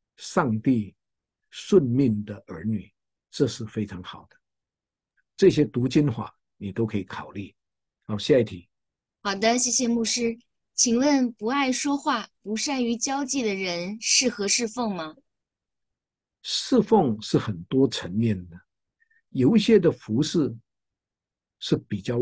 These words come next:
Speaker 1: 外在型的，有一些是比较内在型的，有一些是超然型的，有一些是自然型的。上帝给人有不同的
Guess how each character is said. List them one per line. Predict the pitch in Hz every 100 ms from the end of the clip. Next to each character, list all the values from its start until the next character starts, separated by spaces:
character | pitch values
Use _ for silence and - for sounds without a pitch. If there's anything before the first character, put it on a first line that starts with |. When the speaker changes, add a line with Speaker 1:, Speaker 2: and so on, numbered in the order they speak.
| -
Speaker 1:
外 | 175 175 123
在 | 110 131
型 | 104 - 82 98 117
的， | 101 -
有 | 117 110 160
一 |
些 | - 135
是 | 120 117
比 | - 95
较 | 107
内 | 107 151 120
在 | 104 113
型 | 87 - 85 104 110
的， | 110 _ _ _ - _
有 | 127 127 220
一 |
些 | 214
是 | 180 170
超 | 147 - 180 175
然 | 131 95
型 | 127 104 92 127
的， | 113 110
有 | 107 123
一 |
些 | 131 120
是 | 120
自 | 110 - 147
然 | 90 90
型 | 104 92
的。 | 85 107 107 _ _ _ _ _ _ _ - _
上 | - 247 208
帝 | 202 -
给 | 123 101
人 | 101 104 147 208
有 | 123
不 | 95 185
同 | - 123
的 | 127